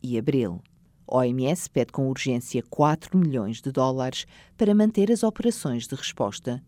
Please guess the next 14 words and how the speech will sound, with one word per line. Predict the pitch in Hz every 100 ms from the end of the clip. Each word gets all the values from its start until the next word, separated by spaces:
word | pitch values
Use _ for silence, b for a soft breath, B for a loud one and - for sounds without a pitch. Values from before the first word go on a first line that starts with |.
| -
nos | 226 -
próximos | 147 98 - 117 113 -
três | - 110 110
meses. | 139 117 92 - - - _
Quando | - 147 139
o | 139
surto | - 131 -
foi | - 127
detectado | 196 185 226 156 104 98 - -
em | 214 214
agosto | 165 113 - 127
do |
ano | 110 117
passado, | 123 - 131 123